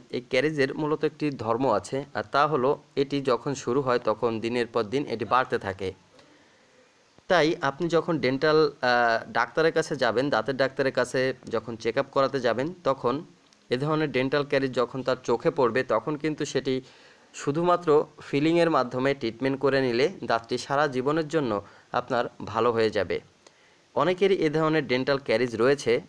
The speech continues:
দাঁতের উপরে, কিন্তু তারা অবহেলা করে হয়তো ডাক্তারের কাছে যান না। তবে ভিউয়ার্স, যদি এ ধরনের ডেন্টাল ক্যারিজের অবহেলা করে থাকেন,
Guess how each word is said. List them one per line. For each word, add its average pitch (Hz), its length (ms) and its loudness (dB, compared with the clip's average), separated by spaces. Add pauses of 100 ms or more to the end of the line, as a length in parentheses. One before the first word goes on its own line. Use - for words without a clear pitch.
(100)
দাঁতের 117 300 0
উপরে, 123 340 2 (260)
কিন্তু 151 220 -2
তারা 135 200 2
অবহেলা 127 520 2
করে 117 240 2
হয়তো 113 320 0
ডাক্তারের 107 420 0
কাছে 110 300 -2
যান 113 240 -2
না। 113 220 -2 (760)
তবে 170 200 2
ভিউয়ার্স, 175 380 2 (120)
যদি 151 240 2
এ 135 180 2
ধরনের 156 380 0
ডেন্টাল 139 320 0
ক্যারিজের 151 460 2 (120)
অবহেলা 127 440 2
করে 143 240 2
থাকেন, 127 400 -4